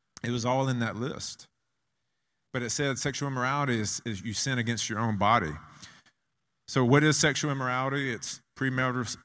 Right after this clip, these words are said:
premarital sex or fornication, because that's, God designed sex to actually be a sign of the covenant. The first time a woman and man join together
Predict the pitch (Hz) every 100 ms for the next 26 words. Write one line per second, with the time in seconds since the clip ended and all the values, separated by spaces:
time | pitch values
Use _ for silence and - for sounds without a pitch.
0 | - 131 123 123 120 113 120 120 - 107
1 | 101 120 113 107 117 117 123 120 120 _
2 | _ _ _ _ _ _ _ - 104 117
3 | 113 107 113 - - - 113 123 127 117
4 | 104 110 117 110 - 120 101 - - 104
5 | 104 - 113 107 - 101 110 107 98 -
6 | 110 110 101 95 - 123 95 80 - _
7 | _ _ _ _ _ - - 123 - 127
8 | 117 110 104 107 120 120 110 107 113 113
9 | 107 110 117 110 101 113 117 113